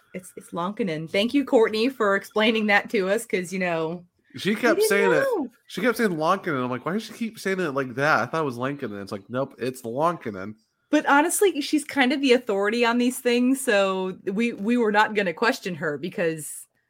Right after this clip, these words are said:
Speaker 2: Yeah, you
Speaker 1: if
Speaker 2: don't que-,
Speaker 1: anybody
Speaker 2: yeah.
Speaker 1: respects a pronunciation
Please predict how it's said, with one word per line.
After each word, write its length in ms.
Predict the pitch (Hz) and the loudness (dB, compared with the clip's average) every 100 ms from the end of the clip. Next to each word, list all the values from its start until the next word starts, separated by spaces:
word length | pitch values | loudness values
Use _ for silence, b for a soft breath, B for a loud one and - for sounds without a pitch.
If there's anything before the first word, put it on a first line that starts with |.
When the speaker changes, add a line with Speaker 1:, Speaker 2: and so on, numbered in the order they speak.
| - | -12
Speaker 2:
Yeah, 160 | 139 131 | -2 0
you 100 | 131 | 2
Speaker 1:
if 60 | 170 | 4
Speaker 2:
don't 80 | |
que-, 20 | 208 | 4
Speaker 1:
anybody 340 | 254 175 285 | 6 4 4
Speaker 2:
yeah. 80 | 262 | 2
Speaker 1:
respects 440 | 120 - 233 - | 0 0 -2 0
a 60 | 240 | -2
pronunciation 1120 | 233 240 208 208 190 190 190 202 185 175 175 | 0 0 0 -4 -4 -2 -2 -2 -4 -4 -8